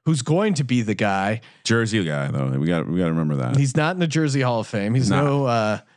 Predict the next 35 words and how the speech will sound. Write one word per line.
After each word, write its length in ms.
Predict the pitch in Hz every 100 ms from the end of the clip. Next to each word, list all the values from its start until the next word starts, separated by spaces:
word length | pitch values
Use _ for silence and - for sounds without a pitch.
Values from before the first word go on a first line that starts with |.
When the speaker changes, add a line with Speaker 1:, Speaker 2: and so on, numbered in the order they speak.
| _
Speaker 1:
he's 100 | 131
no 120 | 143
Joe 220 | 143 147 135
Theismann. 640 | 123 110 110 110 107 123 - _ _ _ _ _ -
Speaker 2:
I 180 | 143 151
mean, 360 | 147 131 104 - _ _
uh, 100 | - -
you 180 | 165 139
know, 160 | 110
I, 200 | 107 127 -
I'm 280 | 127 127 120
probably 340 | 135 147 147
not 260 | 127 120 -
as 340 | 87 107 123 117
out 320 | 117 135 -
on 240 | 117 117 113
you, 200 | 131 120
but 160 | 110
I, 220 | 101 90
I 40 | 107
do, 360 | 95 113 113
like, 220 | - 101 - _ _
it's 180 | 117 110
probably 300 | - 123 117
one 120 | 110
of 60 | 104
those 140 | 98
things 160 | 95 92
I 80 | 87
prefer 360 | - 85 101 90
to 60 |
take 280 | 85 87 85
Connor 360 | - 87 92 90
later 280 | 85 80 73
on. 280 | 55 143